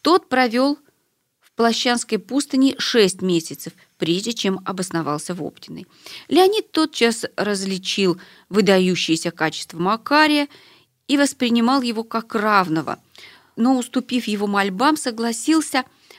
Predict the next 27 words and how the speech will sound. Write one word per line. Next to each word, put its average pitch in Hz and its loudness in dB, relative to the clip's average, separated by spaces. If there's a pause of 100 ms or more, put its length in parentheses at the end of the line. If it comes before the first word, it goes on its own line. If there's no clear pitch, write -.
обращаться 226 -2
с - -8
ним 240 -2
как 226 -12
с - -14
учеником. 226 -6 (380)
После 185 2
отъезда 269 -2
Леонида 254 0 (200)
святые 320 -2
поддерживали 240 -4
постоянную 202 -6
переписку 202 -8
с - -18
ним, 160 -4 (380)
но 190 0
лишь 190 -2 (400)
в 165 -16
восемьсот 190 -2
тридцать - -8
четвертом 180 -8
году 165 -2 (220)
Макарий 277 0
освободился 220 -4
от 175 -12
своих 160 -4
обязанностей 233 -4